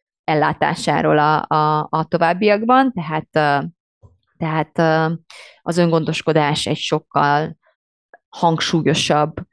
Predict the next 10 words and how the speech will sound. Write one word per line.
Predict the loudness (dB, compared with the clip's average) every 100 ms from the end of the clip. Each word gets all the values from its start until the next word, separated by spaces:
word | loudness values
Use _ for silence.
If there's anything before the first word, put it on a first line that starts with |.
| _ _
szempont | -4 -2 -2 0 2 2 2
a | 0 -2
nyugati | 0 0 -2 -2
kultúrákban, | -2 0 -2 0 0
legalábbis | 0 0 -2 -2 -4
az | -2
angolban, | 0 0 0 0
amit | -2 -2
közelebbről | -2 0 -2 0 0 0
volt, | -2 -2